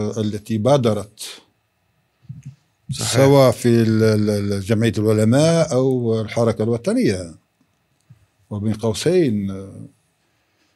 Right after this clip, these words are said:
Speaker 1: الزعيم، آه، زعيم الحركة الوطنية، آه،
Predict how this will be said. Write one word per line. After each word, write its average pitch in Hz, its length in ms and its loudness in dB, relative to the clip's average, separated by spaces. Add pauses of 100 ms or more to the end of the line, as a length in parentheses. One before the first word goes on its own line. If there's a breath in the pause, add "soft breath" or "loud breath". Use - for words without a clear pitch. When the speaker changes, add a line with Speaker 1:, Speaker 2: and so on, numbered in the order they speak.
(220)
Speaker 1:
الزعيم، 101 840 -2
آه، 92 200 -12 (720)
زعيم 101 240 -6
الحركة 104 360 -2
الوطنية، 101 680 -2
آه، 95 420 -6